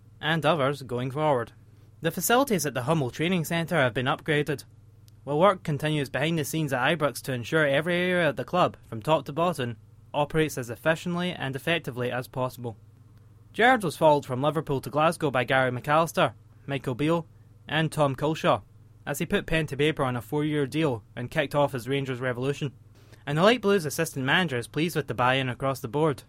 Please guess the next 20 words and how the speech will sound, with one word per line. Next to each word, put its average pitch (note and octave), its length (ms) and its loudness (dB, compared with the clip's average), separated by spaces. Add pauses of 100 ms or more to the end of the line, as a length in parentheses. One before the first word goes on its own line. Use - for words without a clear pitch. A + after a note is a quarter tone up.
(500)
as C3 120 -4
steps F3+ 320 4
forward F3 360 2
have B2+ 100 -4
been B2 140 -4
taken D3+ 380 0
in B2 120 -4
the B2 100 -4
opening C3+ 320 -2
weeks B2 220 -4
of A#2+ 60 -8
the A2 80 -10
campaign. C3 480 -4 (340)
"From F#3+ 240 4
arriving, F3 480 6
we D3+ 120 0
are D#3+ 60 4
welcomed E3 420 2
brilliantly D#3+ 540 2
here, D3 280 0